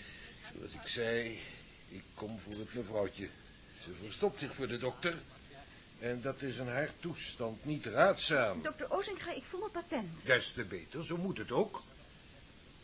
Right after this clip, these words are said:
Speaker 1: Wanneer was u de laatste keer bij een vrouwenarts?
Speaker 2: In het vroege najaar, toen ik bij mijn moeder in Haarlem logeerde. En hij vond me uitstekend.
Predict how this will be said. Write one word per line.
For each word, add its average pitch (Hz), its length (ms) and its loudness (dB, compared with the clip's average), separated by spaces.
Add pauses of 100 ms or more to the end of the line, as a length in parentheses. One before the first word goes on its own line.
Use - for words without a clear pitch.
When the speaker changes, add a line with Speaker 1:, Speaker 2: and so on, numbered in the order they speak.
Speaker 1:
Wanneer 117 300 2
was 113 200 2
u 113 100 -4
de 113 100 2
laatste 113 360 2
keer 110 200 -4
bij 107 180 0
een 107 80 -2
vrouwenarts? 110 680 2
Speaker 2:
In 285 120 4
het - 260 2
vroege 392 260 2
najaar, 214 420 2
toen 285 180 0
ik 294 140 0
bij 302 160 4
mijn 302 120 2
moeder 330 320 4
in 247 100 2
Haarlem 247 480 2
logeerde. 214 340 0
En 247 80 4
hij 277 160 4
vond 370 240 -2
me 415 60 2
uitstekend. 277 640 0